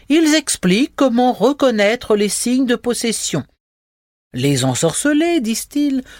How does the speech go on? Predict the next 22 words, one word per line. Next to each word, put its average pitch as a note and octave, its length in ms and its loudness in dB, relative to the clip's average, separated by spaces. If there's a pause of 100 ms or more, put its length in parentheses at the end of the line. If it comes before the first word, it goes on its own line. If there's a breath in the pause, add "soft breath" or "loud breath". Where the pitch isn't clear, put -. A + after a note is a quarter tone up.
entrent E4 560 2
en D4+ 120 2
convulsion G#3 880 0 (220 loud breath)
si - 180 0
on G3+ 100 2
leur F#3+ 180 2
présente F3+ 600 0
la D#3+ 160 2
Bible D#3+ 420 0
des D3 140 0
protestants. - 640 -6 (720)
Ils B3+ 280 2
lisent G3+ 380 0
volontiers C4 540 2
les G#3+ 180 0
écrits F3 240 -2
des D3 120 -2
catholiques. - 680 -8 (260 soft breath)
Et C#3 120 -2
c'est E3+ 280 0
à E3+ 120 2
ça - 520 -2